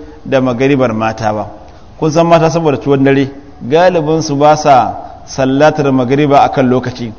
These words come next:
Sai ka ji sun ce maka wannan ai magaribar maza ne.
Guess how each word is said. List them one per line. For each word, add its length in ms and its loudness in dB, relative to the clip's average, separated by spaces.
Sai 300 0
ka 100 -2
ji 120 0
sun 180 -2
ce 160 0
maka 240 0
wannan 500 2
ai 540 2
magaribar 720 2
maza 340 -2
ne. 100 -10